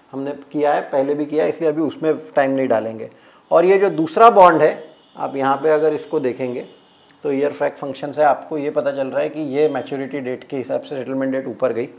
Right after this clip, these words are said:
तो इसके हिसाब से इसके four point zero years आ गए।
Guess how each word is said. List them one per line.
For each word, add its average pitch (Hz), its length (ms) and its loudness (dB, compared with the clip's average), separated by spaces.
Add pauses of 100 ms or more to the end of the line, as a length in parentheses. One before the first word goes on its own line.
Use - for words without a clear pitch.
(380)
तो 156 80 2
इसके 147 240 0
हिसाब 160 280 4
से 175 200 0
इसके 185 420 -2 (320)
four 151 160 4
point 165 340 0
zero 139 400 0
years 131 340 0
आ 107 80 -4
गए। - 120 -14